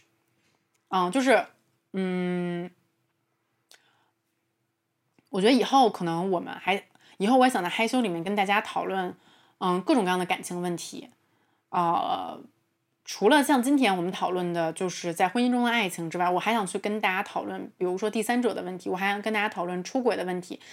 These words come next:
也许我还想讨论，嗯，婚姻中财务的问题，然后我还想讨论，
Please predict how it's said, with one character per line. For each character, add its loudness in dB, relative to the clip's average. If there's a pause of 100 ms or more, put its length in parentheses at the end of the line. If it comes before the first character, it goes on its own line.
(180)
也 4
许 2
我 4
还 -4
想 -2
讨 -4
论， -2 (1040)
嗯， 0 (1000)
婚 4
姻 6
中 4
财 0
务 0
的 2
问 0
题， -8
然 0
后 4
我 4
还 0
想 0
讨 2
论， 0